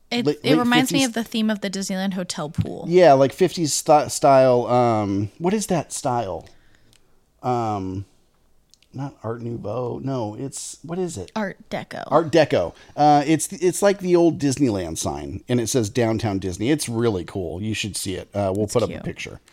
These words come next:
Speaker 2: It's really cool.
Speaker 1: I hope they keep that up for a while, so the, 'cause that'd be cute to take pictures with for, um, Dapper Day.
Speaker 2: Yeah, for sure.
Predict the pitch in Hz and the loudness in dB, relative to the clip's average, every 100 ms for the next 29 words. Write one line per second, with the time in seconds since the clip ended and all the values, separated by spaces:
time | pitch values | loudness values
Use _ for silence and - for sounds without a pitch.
0 | - 117 104 107 90 73 78 - _ _ | -8 -6 -6 -6 -6 -8 -16 -20 _ _
1 | 233 247 254 247 208 202 190 - - _ | -4 -4 -4 -6 -6 -4 -6 -10 -20 _
2 | _ - 202 185 156 175 180 175 190 233 | _ -10 -6 -6 -6 -6 -6 -4 -4 -6
3 | 262 - - 196 185 185 185 180 - 202 | -8 -12 -10 -8 -8 -8 -6 -8 -10 -6
4 | 196 202 196 180 - 180 185 180 180 175 | -6 -6 -8 -8 -8 -10 -12 -14 -12 -12
5 | 170 170 - 170 165 151 - 143 139 - | -12 -14 -14 -12 -10 -10 -10 -12 -12 -14
6 | 190 _ - 175 165 - - 107 147 127 | -16 _ -12 -10 -10 -12 -10 2 6 6
7 | - 95 131 80 | 2 -2 -2 -2